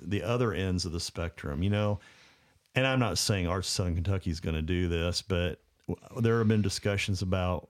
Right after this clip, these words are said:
uh, an amphitheater. What if we can get an amphitheater in our community?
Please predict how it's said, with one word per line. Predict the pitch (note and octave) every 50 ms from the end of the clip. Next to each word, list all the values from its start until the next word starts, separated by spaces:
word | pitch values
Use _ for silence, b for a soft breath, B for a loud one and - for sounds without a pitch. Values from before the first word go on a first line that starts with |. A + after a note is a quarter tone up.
| _ _ -
uh, | G2 F#2+ F2+ F2 F2+ E2+
an | - F#2 G2
amphitheater. | G2+ A#2 B2 - - - - C2 A#1+ - - - - -
What | - A2 A#2+
if | B2 -
we | B2 A#2
can | - G#2 F#2+ F#2+
get | F#2 G#2+ G#2+ F#2+
an | F2+ D2+
amphitheater | C#2+ F#2 G2+ G2 G#2 F2+ - - E2 D2+ - D2 C#2+ B1+ C2+
in | C#2 C2+
our | - C#2 C#2 - _ - - -
community? | - - F2+ E2 E2 D2+ C2+ C#2 D2